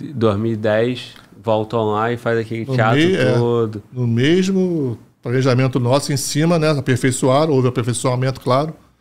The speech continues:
Speaker 2: né? Foi formada a operação em dois mil e dezessete, em dois mil e sete e em dois mil e dez um aperfeiçoamento, né? Onde foi trabalhado, vendido, "Ó, vamos invadir tal hora, tal dia, sei o que e tal." Mas o esquema foi mesmo.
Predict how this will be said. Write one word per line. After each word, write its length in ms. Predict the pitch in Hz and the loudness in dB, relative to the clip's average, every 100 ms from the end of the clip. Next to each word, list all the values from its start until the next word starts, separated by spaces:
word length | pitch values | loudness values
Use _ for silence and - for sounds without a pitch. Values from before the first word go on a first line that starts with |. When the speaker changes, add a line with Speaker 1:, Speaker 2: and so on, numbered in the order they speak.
| _ _ | _ _
Speaker 2:
né? 160 | - 113 | -6 -6
Foi 360 | 113 117 110 101 - _ _ | -4 -2 -2 -4 -12 _ _
formada 460 | _ 135 117 127 127 | _ 0 2 2 2
a 20 | |
operação 280 | 120 120 127 | 2 0 2
em 40 | |
dois 160 | 131 123 | 2 2
mil 80 | 139 | 2
e 40 | |
dezessete, 440 | 139 160 180 190 - 156 | 2 2 2 -2 -12 -6
em 40 | |
dois 120 | 120 | -2
mil 100 | 131 | 0
e 20 | 139 | 0
sete 420 | - 160 180 190 | 0 0 0 -2
e 20 | |
em 20 | |
dois 160 | 170 165 | 2 4
mil 120 | 165 | 4
e 40 | 170 | 4
dez 540 | 165 156 185 180 - | 4 4 2 -2 -8
um 120 | 190 156 | -4 -4
aperfeiçoamento, 720 | 160 160 170 190 180 135 131 | -2 -2 -2 0 0 -2 -2
né? 160 | 123 127 - _ _ _ _ _ _ _ _ - | -6 -8 -14 _ _ _ _ _ _ _ _ -10
Onde 140 | 110 | -4
foi 120 | 123 | -2
trabalhado, 680 | 117 123 127 127 143 123 110 | 0 2 2 4 4 2 0
vendido, 540 | 120 117 120 135 123 | 0 2 2 2 4
"Ó, 140 | 120 117 | 4 2
vamos 180 | 123 151 | 2 2
invadir 240 | 160 165 | 4 4
tal 140 | 175 | 4
hora, 440 | 170 175 165 135 117 | 6 6 4 2 0
tal 180 | 156 156 | 0 2
dia, 340 | 175 185 156 | 4 4 4
sei 140 | 139 151 | 2 0
o 20 | |
que 80 | 180 | 2
e 140 | 170 | 2
tal." 440 | - 175 147 113 - _ _ _ _ _ _ _ _ _ _ _ _ _ _ _ _ _ _ _ | 2 2 2 0 -10 _ _ _ _ _ _ _ _ _ _ _ _ _ _ _ _ _ _ _
Mas 200 | 117 117 | -8 -2
o 60 | 131 | -2
esquema 260 | - 156 151 | -2 -2 -2
foi 160 | 214 | 0
mesmo. 360 | 180 127 107 | 2 2 0